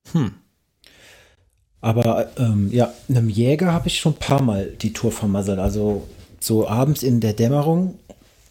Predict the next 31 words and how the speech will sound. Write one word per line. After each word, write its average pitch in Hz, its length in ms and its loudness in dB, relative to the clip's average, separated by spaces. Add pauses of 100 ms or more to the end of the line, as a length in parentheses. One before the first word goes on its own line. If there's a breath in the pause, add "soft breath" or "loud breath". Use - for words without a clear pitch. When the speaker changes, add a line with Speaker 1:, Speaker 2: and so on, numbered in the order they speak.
(380)
Speaker 2:
oder 127 220 0
morgens 120 340 2
früh 151 380 0
sitzen 151 340 -2
die 139 60 2
dann 127 200 2
schon 135 240 2
gerne 107 240 2
mal 104 400 0 (960 loud breath)
im 110 340 0
Hochsitz, 123 600 0
wo 110 100 2
ich 127 160 0
dann 107 160 0
langlaufe. 131 540 0
Und 127 80 6
Speaker 1:
Mhm. 123 40 4
Speaker 2:
dann 127 140 2
denk 123 220 2
ich 127 180 -6
mir, 120 220 0
tut, - 200 -10 (160)
tut 120 200 -4
mir 127 100 4
leid, 131 400 0 (400 loud breath)
aber 104 400 -6 (720 loud breath)
was - 100 -12
soll 113 100 4
Speaker 1:
Ja. 107 60 2
Speaker 2:
ich 120 60 0
machen? 117 320 -2